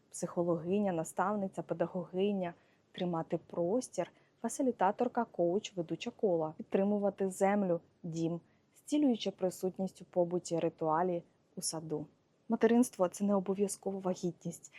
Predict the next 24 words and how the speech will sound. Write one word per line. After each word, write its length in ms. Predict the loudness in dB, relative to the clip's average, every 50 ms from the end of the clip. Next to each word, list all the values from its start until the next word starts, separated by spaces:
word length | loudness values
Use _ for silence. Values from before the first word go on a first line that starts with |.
| -20 -20 _ _
це 120 | 2 2
свідоме 480 | 2 2 2 2 4 4 4 4 4 4
виношування 720 | 4 4 2 2 2 0 0 0 0 0 2 2 2 0
чогось 360 | -2 -4 -2 -2 0 0 0
живого, 760 | -2 -4 -2 0 -2 -2 -2 0 2 4 4 4 4 0 -2 -4 -8 -18 -16 -16
що 200 | -2 0 0 2
потребує 580 | 2 0 0 0 0 -2 0 0 0 2 2 2
тебе, 480 | 2 0 -2 2 2 2 2 2 0 -4 _ _ _ _ _ -4
твоєї 280 | -2 0 2 2 2 0
присутності 760 | 0 -2 -4 -4 -2 -2 -4 -2 -2 -2 -4 -6 -6 -10 -8
та 140 | -4 -2 -2
уваги. 540 | -2 -2 0 0 0 0 0 -4 -8 -12 -14 _ _ _ _ _
Під 120 | -6 -2 2
цим 160 | 6 6 6
відео 360 | 6 6 6 8 6 6 6
залишу 440 | 4 2 2 4 4 4 4 0 0
для 140 | 0 0 0
вас 200 | 0 0 -4 -6
практику 640 | -4 -2 -2 -2 -2 -2 -4 -4 -4 -2 -4 -4
та 160 | 0 0 -2
питання 680 | 0 0 -2 -2 -2 _ -4 0 4 4 4 4 4 2
для 260 | 0 0 0 0 -2
саморефлексії. 1200 | -2 -6 -4 -2 0 2 2 2 0 -2 -2 -6 -8 -6 -8 -12 -10 -8 -8 -6 -6 -6 -8 -10 -12 _ _ _ -20 -20 _ _ _
Материнство — 800 | 6 6 8 10 8 10 10 10 8 6 4 0 0 2 2